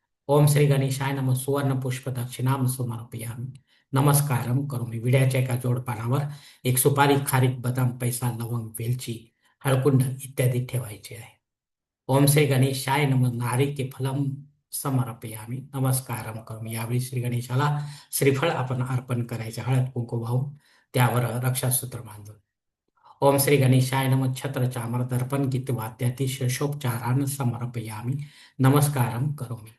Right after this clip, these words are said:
ओम श्री गणेशाय नमः प्रदक्षिणाम करोमि. स्वतःभोवती एक प्रदक्षिणा आपल्याला घालायची आहे. ओम श्री गणेशाय नमः नमस्कारम करोमि.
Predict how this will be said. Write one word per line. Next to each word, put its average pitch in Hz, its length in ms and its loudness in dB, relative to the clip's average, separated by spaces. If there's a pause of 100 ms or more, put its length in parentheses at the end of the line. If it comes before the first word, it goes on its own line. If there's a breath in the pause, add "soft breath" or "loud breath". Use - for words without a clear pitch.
(1000 soft breath)
ओम 147 140 8
श्री 151 220 4
गणेशाय 131 420 4
नमः 135 240 -2
प्रदक्षिणाम 127 720 -2
करोमि. 120 480 -8
स्वतःभोवती 123 640 -4
एक 113 160 -12
प्रदक्षिणा 123 540 -8
आपल्याला 120 440 -8 (460 soft breath)
घालायची 117 540 -2
आहे. - 300 -14 (1300 soft breath)
ओम 147 200 6
श्री 147 220 4
गणेशाय 135 500 4
नमः 127 360 2
नमस्कारम 127 800 0
करोमि. 113 400 -12